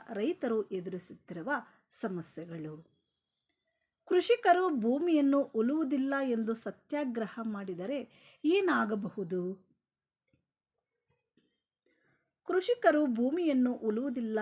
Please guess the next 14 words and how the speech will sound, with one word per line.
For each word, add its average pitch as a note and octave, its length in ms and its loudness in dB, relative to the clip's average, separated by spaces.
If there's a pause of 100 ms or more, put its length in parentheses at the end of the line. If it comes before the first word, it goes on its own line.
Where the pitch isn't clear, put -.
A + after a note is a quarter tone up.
ಎಂದು G3+ 300 -6
ಸತ್ಯಾಗ್ರಹ A#3+ 760 -8
ಮಾಡಿದರೆ G3 640 -6 (360)
ಯಾರೂ A#3 520 0
ಬದುಕಲು A3+ 520 -2
ಸಾಧ್ಯವಿಲ್ಲ. F#3+ 720 -8 (600)
ಯಾವ A#3 380 4
ಕಾರ್ಖಾನೆಯಿಂದಲೂ A#3+ 1300 -2 (540)
ಟೊಮೆಟೊ, G3+ 600 -2 (380)
ಅಕ್ಕಿ, - 520 -12 (280)
ರಾಗಿಯನ್ನು G#3+ 840 -2 (140)
ಬೆಳೆಯಲು G#3+ 680 -4 (100)
ಸಾಧ್ಯವಿಲ್ಲ. F#3 760 -10 (760)
ಇದಕ್ಕೆಲ್ಲ D4+ 560 4